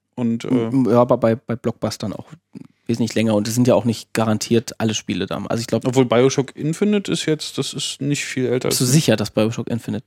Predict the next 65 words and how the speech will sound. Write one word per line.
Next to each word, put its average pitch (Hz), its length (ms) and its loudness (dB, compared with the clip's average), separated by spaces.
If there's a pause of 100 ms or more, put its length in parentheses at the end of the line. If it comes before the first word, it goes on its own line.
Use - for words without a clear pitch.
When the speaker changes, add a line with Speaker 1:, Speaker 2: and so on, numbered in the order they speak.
Speaker 2:
da 107 100 -4
reinkommt? 101 300 -4
Speaker 1:
Es 123 140 -4
ist - 220 -4
in 143 240 2
den, 127 380 2 (480)
Bioshock 139 400 2
Infinite 226 420 0
ist - 160 -6
hundertprozentig 190 640 0
bestätigt. - 480 -8
Speaker 2:
Okay, 202 200 -4
okay, 175 120 -2
Speaker 1:
Das 175 120 -4
Speaker 2:
okay, 170 80 0
Speaker 1:
kommt 185 120 0
Speaker 2:
okay, 190 60 4
Speaker 1:
im 175 40 -4
Februar 180 280 2
Speaker 2:
ja, 175 60 6
Speaker 1:
jetzt 240 120 4
Speaker 2:
ja, - 60 6
Speaker 1:
rein. 254 80 6
Speaker 2:
ja, 233 80 0
okay, 226 200 -2
okay, 214 300 -2
okay. 196 320 -6
Speaker 1:
In 147 120 4
Amerika 160 340 4
ist 165 100 0
es 165 100 0
sogar 123 200 2
schon 135 160 -4
verfügbar. 139 460 -4 (200)
Und, 147 340 0
ähm, 131 440 2 (260)
das - 180 -4
ist - 140 -4
ja 131 220 4
in 143 180 -2
den 135 200 2
Game 139 180 2
of 147 140 0
the 135 160 -4
Year 143 120 0
zweitausenddreizehn 135 840 2
Listings 135 440 -4
mit 147 140 -6
gewesen. 131 380 -4
Speaker 2:
Ja, 139 60 4
ja, 151 60 4
Speaker 1:
Also 139 100 0
Speaker 2:
klar. 139 100 4
Speaker 1:
das 117 100 -2
ist, - 220 -8
äh, 127 280 -2
ich - 580 -12
weiß 131 160 0
nicht 147 120 2
genau, 135 220 4
wann 135 120 4
es 170 120 -2
rauskam, 147 500 0
aber, 131 460 -2
ähm, 120 260 -4